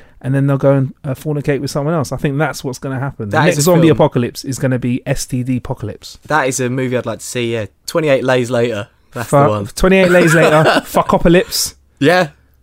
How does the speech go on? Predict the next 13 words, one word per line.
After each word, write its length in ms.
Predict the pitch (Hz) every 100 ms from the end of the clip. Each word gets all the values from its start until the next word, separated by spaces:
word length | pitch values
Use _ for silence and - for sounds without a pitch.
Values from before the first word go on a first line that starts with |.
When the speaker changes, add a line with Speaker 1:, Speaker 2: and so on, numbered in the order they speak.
| _ -
Speaker 1:
I 80 |
reckon 280 | 160 156 160
it 120 | 143
could 100 | 139
happen. 380 | 143 165 - 110
But 100 | 123
yeah, 220 | 202 370
man, 200 | 294 139
crazy. 520 | 156 254 269 151 113 107 _ _
Crazy 380 | - 208 175 156
out 140 | 123
there. 340 | 127 117 135
Speaker 2:
<laughs> 40 | -